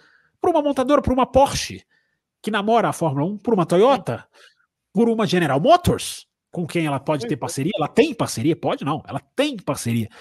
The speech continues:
Speaker 1: A porta pra assimilação tá aberta,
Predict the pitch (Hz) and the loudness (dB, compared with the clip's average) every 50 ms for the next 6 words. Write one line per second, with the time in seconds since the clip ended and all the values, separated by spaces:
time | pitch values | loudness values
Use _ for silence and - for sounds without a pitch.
0 | - - - _ _ _ _ _ _ _ 180 170 - - - 220 247 233 - - | -20 -20 -20 _ _ _ _ _ _ _ -4 -4 -2 4 6 6 6 6 4 0
1 | - 156 - - 160 - - - 185 175 - - - 202 180 185 170 156 - - | 0 -2 0 0 0 0 0 0 0 0 0 -2 -4 -2 -2 0 -2 -2 -2 -2
2 | - - 202 214 190 135 - _ _ _ 233 208 220 190 202 233 220 - - - | -4 -4 -4 -4 -6 -8 -12 _ _ _ -2 0 2 2 2 0 -2 -6 -12 -16
3 | - | -18